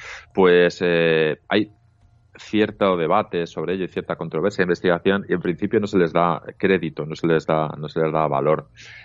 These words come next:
Pasa lo mismo con las imágenes que podemos ver actualmente en Internet, eh,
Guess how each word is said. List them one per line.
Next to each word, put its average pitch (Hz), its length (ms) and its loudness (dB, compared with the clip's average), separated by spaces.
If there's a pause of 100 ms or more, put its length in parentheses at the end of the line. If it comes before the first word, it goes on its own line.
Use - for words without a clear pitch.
(140)
Pasa 110 200 0
lo 107 120 0
mismo 104 200 -6
con 95 120 -2
las 82 140 0
imágenes 87 380 -8
que - 120 -6
podemos 80 280 0
ver 76 140 0
actualmente 76 760 -6
en 71 120 -10
Internet, 73 680 -4 (100)
eh, 76 380 -4